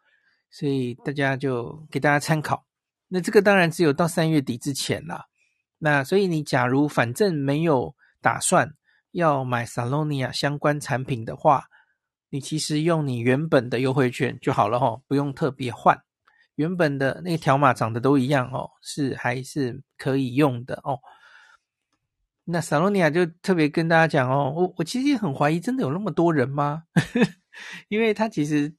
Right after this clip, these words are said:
最畅销的、最受欢迎的负离子吹风机是不适用的哦。那所以它其实只有那个，我看有一个梳子，然后还有一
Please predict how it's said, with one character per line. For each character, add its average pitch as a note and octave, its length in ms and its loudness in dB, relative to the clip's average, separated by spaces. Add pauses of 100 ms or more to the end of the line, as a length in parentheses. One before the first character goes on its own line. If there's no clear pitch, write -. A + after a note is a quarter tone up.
(140)
最 F#3 280 4
畅 D#3+ 320 0
销 C3+ 320 4
的、 C3+ 380 -6 (480)
最 F3+ 120 4
受 E3+ 300 2
欢 E3+ 340 -2
迎 B2+ 240 -6
的 C#3 200 -4
负 E3 200 -4
离 B2+ 160 -2
子 - 140 -16
吹 C#3 180 0
风 C3 220 -4
机 C3+ 420 -10
是 D3 340 -6 (240)
不 - 80 -8
适 C#3+ 200 -2
用 B2 200 -2
的 C#3+ 160 -20 (200)
哦。 - 140 -14 (800)
那 D3 260 -2
所 D#3+ 180 -6
以 D3 140 0
它 F3+ 200 -2
其 F3 160 -8
实 D3+ 160 -6
只 C#3+ 300 -4
有 C#3 240 2
那 C#3 140 -6
个， - 420 -8 (760)
我 D3+ 80 -6
看 E3+ 160 0
有 C3+ 140 0
一 A#2+ 40 -2
个 C#3 100 -4
梳 C3+ 340 -4
子， - 340 -14 (120)
然 C3 160 -6
后 D3+ 120 -4
还 C3 180 -2
有 B2 160 -4
一 C#3+ 60 -8